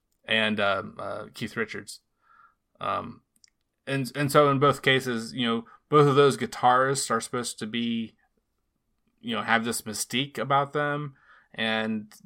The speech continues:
definitely, I definitely, and, and, and more so compared, at least when they're compared with the vocalist. And, and, and I, I, I get that pretty well. I mean, the, I have it, I have it in my head a little less so with Mick and Keith.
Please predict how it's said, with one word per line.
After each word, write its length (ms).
definitely, 440
I 160
definitely, 640
and, 200
and, 200
and 160
more 220
so 280
compared, 480
at 80
least 260
when 160
they're 260
compared 380
with 180
the 80
vocalist. 600
And, 240
and, 300
and 100
I, 300
I, 260
I 60
get 200
that 200
pretty 180
well. 360
I 80
mean, 200
the, 120
I 100
have 360
it, 120
I 80
have 260
it 120
in 100
my 160
head 240
a 60
little 300
less 220
so 320
with 260
Mick 260
and 80
Keith. 400